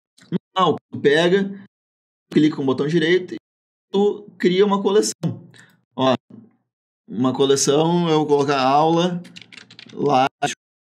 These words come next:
e aí eu vou colocar, não, dentro de nenhum local. Vai ser uma coleção normal e eu não vou incluir nenhuma foto selecionada ainda. Então,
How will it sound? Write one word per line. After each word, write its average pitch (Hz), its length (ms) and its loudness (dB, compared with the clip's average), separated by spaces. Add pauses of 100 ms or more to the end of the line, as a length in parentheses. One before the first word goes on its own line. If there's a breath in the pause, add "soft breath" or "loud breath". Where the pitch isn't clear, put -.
(500)
e 135 160 2
aí 147 420 0 (1500)
eu 131 120 0 (120)
vou 127 340 0
colocar, 143 960 -2 (600)
não, 110 340 0
dentro 143 460 -2
de 147 140 -6
nenhum 156 240 -6 (360)
local. 139 540 -2
Vai 113 260 -8
ser 131 440 0
uma - 80 -10 (100)
coleção 135 400 -6
normal 151 560 -6 (840 soft breath)
e 139 260 0
eu 147 280 2
não 147 180 -6
vou 143 80 -8
incluir 143 300 -4
nenhuma 139 320 -8
foto 120 240 -8
selecionada 123 480 -6
ainda. - 340 -6
Então, 139 360 -4